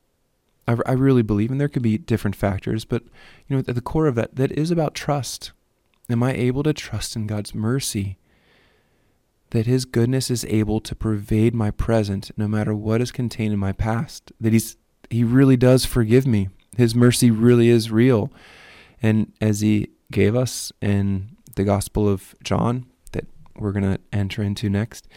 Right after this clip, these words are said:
Jesus gives his mercy to us, but then he also gives it to his apostles and those priests that would succeed them to forgive sins, to show his mercy, and so that we might really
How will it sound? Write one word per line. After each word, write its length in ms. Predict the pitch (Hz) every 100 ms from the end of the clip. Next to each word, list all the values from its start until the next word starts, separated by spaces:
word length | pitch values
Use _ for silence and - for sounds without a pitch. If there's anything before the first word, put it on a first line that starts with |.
| - - - -
Jesus 340 | 127 135 135
gives 320 | - 113 120
his 160 | 123 110
mercy 540 | 104 110 135 113 98 95 - _ _ _ _ _ - _ _ _ _ _
to 400 | - 120 127 135 -
us, 440 | 104 147 - - - _ _ _
but 140 | 113
then 100 | 110
he 100 | 120
also 360 | 113 120 123 147
gives 260 | 107 104 104
it 140 | 110
to 180 | - 107
his 300 | 104 104 - _ _ _ _
apostles 840 | - - 113 131 - 98 92 - - _
and 160 | 101 104
those 320 | 104 - - _
priests 400 | - 131 127 -
that 120 | - 101
would 160 | 104
succeed 520 | - - - - 127
them 260 | 104 92 95 - _ _ _ -
to 180 | -
forgive 500 | 120 - 110 107 104
sins, 640 | - - 107 95 92 - - _
to 140 | - 107
show 260 | - 110
his 220 | 107 104 104
mercy, 560 | 98 110 - 110 104 - _ _ _ _ _ _ -
and 100 | 104
so 120 | 113
that 80 | 104
we 120 | 120
might 200 | 127 -
really 440 | 107 107 104 98